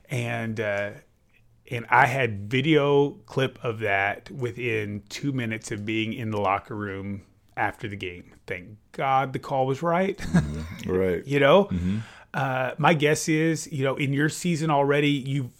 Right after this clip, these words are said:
Speaker 1: you've gotten video clips.
Speaker 2: Oh, yeah. Mm-hmm.
Speaker 1: So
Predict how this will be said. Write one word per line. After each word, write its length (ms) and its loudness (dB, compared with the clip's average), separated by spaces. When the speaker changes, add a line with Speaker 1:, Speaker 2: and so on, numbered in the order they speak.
Speaker 1:
you've 220 -2
gotten 320 0
video 240 -4
clips. 560 -16
Speaker 2:
Oh, 60 0
yeah. 160 -4
Mm-hmm. 160 -4
Speaker 1:
So 480 4